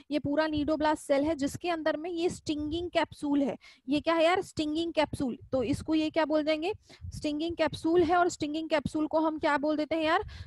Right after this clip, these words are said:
nematocyst। क्या बोल देते हैं बेटा लोग? nematocyst, ठीक है? ये जो तुम्हें धागा दिख रहा है ना, ये जो धागा है जिससे ये stinging capsule जुड़ा हुआ है उसको lazo बोल देते हैं, ठीक है।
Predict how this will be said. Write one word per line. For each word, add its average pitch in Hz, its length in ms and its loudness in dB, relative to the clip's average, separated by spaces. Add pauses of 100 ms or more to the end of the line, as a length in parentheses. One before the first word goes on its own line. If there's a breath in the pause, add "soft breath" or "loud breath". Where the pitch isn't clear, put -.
(140)
nematocyst। 277 1500 2
क्या 262 160 6
बोल 294 140 4
देते 302 180 4
हैं 311 60 2
बेटा 311 180 4
लोग? 269 280 8
nematocyst, 277 920 2
ठीक 311 160 2
है? 349 120 2 (320 loud breath)
ये 311 160 4
जो 381 100 -2
तुम्हें 381 260 -2
धागा 269 400 4
दिख 359 200 2
रहा 349 120 4
है 262 60 2
ना, 311 140 -4 (240)
ये 294 180 -2
जो 311 120 -4
धागा 269 340 4
है 311 180 2
जिससे 285 280 -2
ये 294 160 0
stinging 294 360 -6
capsule 294 340 0
जुड़ा 262 200 2
हुआ 285 160 4
है 403 80 4 (340 loud breath)
उसको - 280 -2
lazo 294 360 4
बोल 254 220 6
देते 220 220 0
हैं, - 100 -4
ठीक 339 220 2
है। 359 120 4